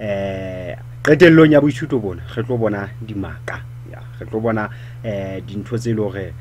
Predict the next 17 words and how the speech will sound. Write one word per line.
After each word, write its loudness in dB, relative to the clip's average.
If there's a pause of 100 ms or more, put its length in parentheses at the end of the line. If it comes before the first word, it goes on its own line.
(240)
nakong -6
ya 0
ho 4
feta -2
ne 0
ntse -4
re -2
bala -4
Bebele, -8
ne -8
ntse -10
re -8
sa -14
di -12
ele -10
hloko. -14
Mme, -2